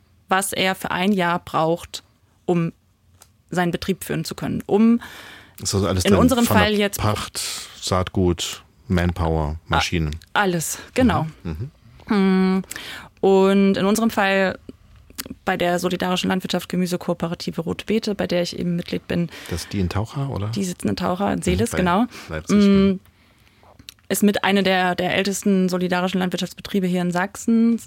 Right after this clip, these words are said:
Speaker 1: über zehn Jahre alt. Ähm, wir produzieren eben Gemüse für zweihundertvierzig Ernteanteile. Ungefähr fünf bis siebenhundert Personen, hatte ich schon gesagt. Und da wird halt eben geschaut, was braucht,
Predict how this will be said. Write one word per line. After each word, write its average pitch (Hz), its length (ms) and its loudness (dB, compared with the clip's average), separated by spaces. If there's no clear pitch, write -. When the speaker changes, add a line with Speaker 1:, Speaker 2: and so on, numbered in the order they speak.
Speaker 1:
über 185 320 -4
zehn 185 200 -2
Jahre 190 300 -2
alt. 185 280 -2
Ähm, 175 640 0
wir 190 440 4
produzieren 226 440 2
eben 208 320 2
Gemüse 196 420 4
für 190 300 0
zweihundertvierzig - 640 -2
Ernteanteile. 214 760 0
Ungefähr 185 340 0
fünf - 240 -4
bis - 120 -8
siebenhundert 185 360 0
Personen, 196 320 2
hatte 180 160 -4
ich - 80 -10
schon 180 180 -2
gesagt. 175 460 -2
Und 185 140 2
da 190 100 4
wird 214 100 0
halt 208 140 2
eben 196 180 4
geschaut, 185 380 0
was 190 240 0
braucht, 185 680 0